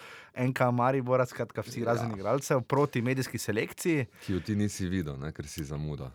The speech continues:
Speaker 2: Priznaj.
Speaker 1: Ja, jaz sem pol ure zamudil, ker sem še imel stvari za delati. Veš, ker jaz delam za offside, jaz sem danes se pripravil za razliko od nekaterih.
Speaker 2: Drži, ampak Jaša,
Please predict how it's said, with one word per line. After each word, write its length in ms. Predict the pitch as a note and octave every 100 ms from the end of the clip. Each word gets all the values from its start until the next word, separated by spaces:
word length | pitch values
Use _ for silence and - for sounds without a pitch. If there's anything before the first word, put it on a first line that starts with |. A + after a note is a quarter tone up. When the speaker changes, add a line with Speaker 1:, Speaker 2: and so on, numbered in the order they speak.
| _ _ -
Speaker 2:
Priznaj. 420 | D#2+ D2+ D2+ D2+ - _ _ -
Speaker 1:
Ja, 140 | C3
jaz 120 | D#3+
sem 140 | - F#3+
pol 180 | G#3 G3+
ure 160 | G#3
zamudil, 360 | E3+ E3+ E3 F#3+
ker 120 | D3+
sem 140 | C#3
še 120 | A#2+ C3+
imel 320 | D3+ F3+ E3+
stvari 320 | - D#3+ F3
za 120 | D3+
delati. 280 | C#3 F3+ B2+
Veš, 100 | C#3+
ker 140 | -
jaz 160 | F#3+ G3+
delam 320 | F3 A3+ D#3+
za 120 | F#2+
offside, 280 | G#2 C3 E3
jaz 100 | F3+
sem 100 | -
danes 200 | G#3+ G#3+
se 100 | -
pripravil 560 | B2+ A2 - G3 G#3+ C3
za 120 | G2+
razliko 400 | F#2+ F#2+ C3 C3+
od 80 | A#2
nekaterih. 560 | G#2+ - - B2+ C3 G#2+ _ _ _ - - - - - - - -
Speaker 2:
Drži, 380 | F#2 E2+ B2+ A2 _ - - -
ampak 440 | - G#2 F#2 F2+ -
Jaša, 500 | G2+ A2+ - -